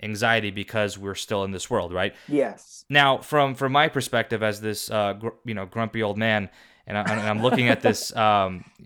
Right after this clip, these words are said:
Speaker 1: on the outside, I would say, well, when you're born again,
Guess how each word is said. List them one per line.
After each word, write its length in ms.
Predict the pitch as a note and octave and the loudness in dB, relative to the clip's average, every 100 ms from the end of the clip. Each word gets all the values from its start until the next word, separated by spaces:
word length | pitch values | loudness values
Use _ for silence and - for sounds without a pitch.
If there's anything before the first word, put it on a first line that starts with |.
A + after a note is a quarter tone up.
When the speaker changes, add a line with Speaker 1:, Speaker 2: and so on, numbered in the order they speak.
| - | -6
Speaker 1:
on 140 | A#2 | -2
the 140 | A2+ A2+ | 2 2
outside, 640 | A2 - C#3+ C3 A2 - _ _ _ _ | 2 2 4 4 2 -2 _ _ _ _
I 100 | A#2+ | 0
would 140 | B2+ B2+ | 0 2
say, 420 | B2+ A#2+ A2 G#2+ _ _ _ _ _ _ | 2 2 2 -2 _ _ _ _ _ _
well, 460 | - C3+ B2+ G#2+ - | 0 2 4 0 -6
when 200 | - C3 | -8 -2
you're 140 | C3 B2+ | 0 2
born 280 | A2+ D3 C#3 | 4 4 4
again, 640 | A#2 C3+ D3 A2+ G#2 G2+ | 2 4 4 4 0 -6